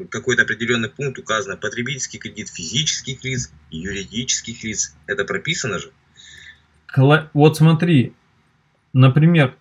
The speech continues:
Speaker 2: решил я торговать алкоголем.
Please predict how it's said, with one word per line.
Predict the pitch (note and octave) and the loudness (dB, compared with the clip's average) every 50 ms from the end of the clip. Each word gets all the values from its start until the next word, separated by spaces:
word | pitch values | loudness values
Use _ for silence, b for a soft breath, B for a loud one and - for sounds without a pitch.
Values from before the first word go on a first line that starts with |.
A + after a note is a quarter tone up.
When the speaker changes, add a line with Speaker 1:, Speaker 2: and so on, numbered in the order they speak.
| _ _ | _ _
Speaker 2:
решил | C3 B2+ C3 C#3+ B2+ - - B3 B3+ A#3 G3+ | 4 4 6 4 4 2 4 4 4 4 4
я | E3+ D#3 E3 E3+ E3+ E3+ D#3+ - - - - _ _ _ _ | 4 4 4 4 2 0 -2 -6 -8 -10 -10 _ _ _ _
торговать | C3 B2+ B2+ B2 C3 C#3 D#3 F3 F3+ F3+ E3 | 4 4 6 6 6 6 6 6 4 4 4
алкоголем. | D3+ C#3+ C3 - C3+ C3 B2+ C3 C#3 C#3+ C3+ A#2 G2 E2+ D#2+ | 2 2 4 4 4 4 4 4 4 6 6 4 2 -2 -6